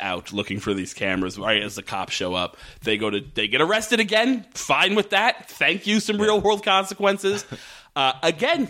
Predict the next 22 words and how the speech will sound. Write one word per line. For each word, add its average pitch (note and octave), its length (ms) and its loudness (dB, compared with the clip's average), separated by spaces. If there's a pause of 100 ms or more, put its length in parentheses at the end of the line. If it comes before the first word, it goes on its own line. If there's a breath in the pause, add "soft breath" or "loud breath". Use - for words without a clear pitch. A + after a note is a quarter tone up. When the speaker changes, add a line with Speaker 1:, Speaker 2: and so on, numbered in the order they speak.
Speaker 1:
they A2 120 -2
call C3 260 2
Eve D3 140 0
Harlow F#3+ 280 2
to C3+ 80 -2
come A2+ 200 -4
bail G#2+ 240 0
him G2+ 80 -4
out, A#2+ 180 0
and E2+ 160 -20
there A2 140 -6
she's D3+ 240 -6
there. A#2 280 2
Like, F#2 220 -10
they're B2+ 160 4
just B2+ 560 0
friends G2 400 0
now, G1+ 300 -16 (320 soft breath)
which, - 260 -2 (420)
fine, F#4+ 520 2
I A#3+ 100 2
guess, D4+ 500 -2